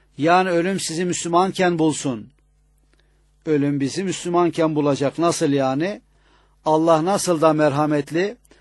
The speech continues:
Allah nasıl da rahmet ve merhamet sahibi. Mesela siz masadayken ölün demiyor. Ya da sıradayken, sandalyedayken ölün demiyor.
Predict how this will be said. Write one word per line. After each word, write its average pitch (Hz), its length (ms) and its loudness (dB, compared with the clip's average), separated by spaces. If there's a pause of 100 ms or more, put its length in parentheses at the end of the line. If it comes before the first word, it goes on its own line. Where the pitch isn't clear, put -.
(240)
Allah 175 360 4
nasıl 190 340 0
da 170 140 4
rahmet 165 460 2
ve 175 100 2
merhamet 170 520 2
sahibi. 151 680 2 (460)
Mesela 160 600 4 (300)
siz - 500 -2 (320)
masadayken 175 720 2
ölün 170 320 2
demiyor. 165 580 0 (1120)
Ya 160 160 2
da 185 100 4
sıradayken, 180 680 2
sandalyedayken 175 880 2
ölün 170 280 0
demiyor. 170 520 0